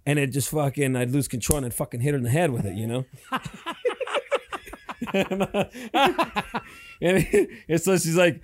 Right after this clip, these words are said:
so she finally got tired of me trying to fly around the apartment and hitting her with her.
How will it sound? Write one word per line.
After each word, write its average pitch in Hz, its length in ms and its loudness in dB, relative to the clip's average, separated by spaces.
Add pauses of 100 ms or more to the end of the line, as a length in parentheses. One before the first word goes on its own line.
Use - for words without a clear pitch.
(120)
so 190 160 2
she 190 140 2
finally 202 260 2
got 180 200 2
tired 196 280 4
of 175 60 6
me 175 100 4
trying 175 220 2
to - 60 2
fly 175 200 2
around 160 300 2
the 147 80 4
apartment 127 560 2
and 123 100 2
hitting 190 220 2
her 127 60 2
with 120 140 0
her. 123 160 0